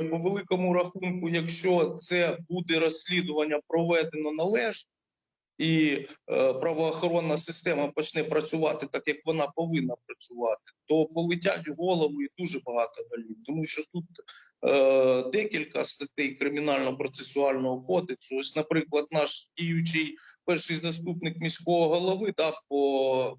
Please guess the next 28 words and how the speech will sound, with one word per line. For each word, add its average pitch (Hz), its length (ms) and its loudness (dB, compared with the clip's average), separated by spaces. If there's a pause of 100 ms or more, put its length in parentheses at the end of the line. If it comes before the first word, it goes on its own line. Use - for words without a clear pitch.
квоті 139 540 0 (260)
партії 143 400 0
«За 147 140 0
майбутнє» 151 640 -2
Валерій 143 400 2
Пархоменко, 127 760 -4
він 226 160 0
публічно 196 480 -4
журналістам 165 640 0
заявив, 156 480 0
що - 160 -16
там 156 180 -2
тріснута 151 580 -4
чаша. 117 520 0 (600)
Місто 190 380 2
має 175 300 2
десять 175 420 -4
років 175 380 2
гарантії 143 540 0
на 123 160 -2
цей 123 260 -4
фонтан. 120 540 -4
Так - 180 -4
у 139 100 -8
мене 202 220 2
питання: 202 580 -2
якщо 151 400 -4
ти, 147 360 -4